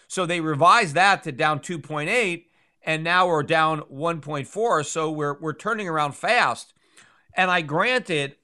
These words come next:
and I will concede, that we did have a big drop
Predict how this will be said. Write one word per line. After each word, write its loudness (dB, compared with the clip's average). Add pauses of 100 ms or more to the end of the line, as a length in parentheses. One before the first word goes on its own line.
(180)
and -2
I 2
will -4
concede, -6 (560)
that 2
we -6
did -4
have 2
a -2
big -8
drop -2